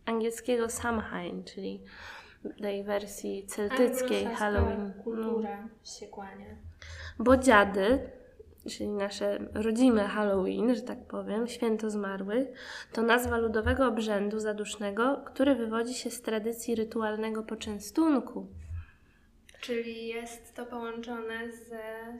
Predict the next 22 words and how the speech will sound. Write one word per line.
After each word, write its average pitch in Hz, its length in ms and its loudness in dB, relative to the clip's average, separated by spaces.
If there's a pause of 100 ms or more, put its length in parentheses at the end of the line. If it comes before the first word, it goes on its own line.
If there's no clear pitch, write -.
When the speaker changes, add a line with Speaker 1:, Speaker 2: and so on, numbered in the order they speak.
Speaker 2:
świętem 214 580 -12
zmarłych. 208 680 -10 (180)
Chcemy 240 200 -6
nakarmić 233 840 -4
biedne 240 360 -6
duszki. 233 600 -10
Speaker 1:
No, 311 180 4
ale 302 320 8
to 311 120 -2
ci, - 200 -10
co, - 120 -4 (200)
czy, - 280 -4
czy 247 180 -2
to 247 220 -8 (200)
nie 247 160 -2
przypomina 240 440 -4
ci 233 100 -12
to 233 100 -8
czegoś? 262 340 -2 (1600)
Rosyjskiego, 214 1040 -2
rosyjskiej 226 520 -4
Wielkanocy? 226 720 -4